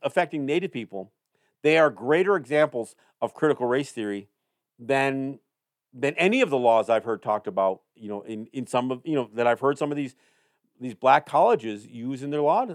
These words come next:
law departments. Look, y-, you better cite the real examples. And I'm not saying those other aren't ex-, examples, but for us, it isn't just that you can see an effect on a people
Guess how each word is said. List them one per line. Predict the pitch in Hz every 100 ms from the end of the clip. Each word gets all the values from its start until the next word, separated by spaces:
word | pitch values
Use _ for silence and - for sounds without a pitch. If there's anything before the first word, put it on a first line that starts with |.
| - - -
law | 131 190
departments. | 233 123 - - _ _ _ _ _ _ _ _ _ _ -
Look, | 220 254 - _ _ _ _ _ _ _ _ _ _ _ -
y-, | 107 110 _ - - -
you | 120 127
better | 254 262
cite | 247 165
the |
real | 151 311 403
examples. | 131 110 85 - _ _
And | 160 220
I'm | 269
not | 349 302
saying | 302
those | 233 180
other | 214 196
aren't | 180 180 165 123
ex-, | 143
examples, | 123 233 151 - _ _
but | 185 147 _ _ _ _
for | 208 -
us, | - 202 139 - _ _ _ -
it | 202
isn't | 285 285 320
just | 214 214 -
that | 180 165
you | 151
can | 147 151 120 - _
see | - - 220
an | 202
effect | 143 - 226 240 196
on | 151
a | 127
people | - 117 113 107